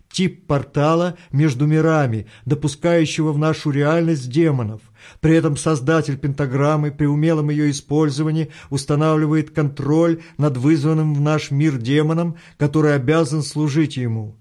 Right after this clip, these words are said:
Обычно, чтобы лучше контролировать призванное существо, вокруг пентаграммы чертится защитная окружность, и демон не способен покинуть её периметр.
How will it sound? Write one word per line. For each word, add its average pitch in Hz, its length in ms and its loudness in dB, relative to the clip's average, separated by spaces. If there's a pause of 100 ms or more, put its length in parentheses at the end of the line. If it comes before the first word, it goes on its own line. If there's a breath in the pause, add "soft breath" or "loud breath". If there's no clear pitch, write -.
(300 loud breath)
Обычно, 160 480 0
чтобы 147 260 -4
лучше 160 320 -2
контролировать 143 760 -2
призванное 131 600 -4
существо, 131 880 -8 (340 soft breath)
вокруг 143 420 -4
пентаграммы 151 680 -2
чертится 156 580 -4
защитная 143 680 -4
окружность, 143 840 -6 (280 loud breath)
и 131 100 -4
демон 180 580 0 (240 loud breath)
не 147 180 2
способен 170 680 -4
покинуть 139 500 -4
её 127 160 -4
периметр. 127 680 -4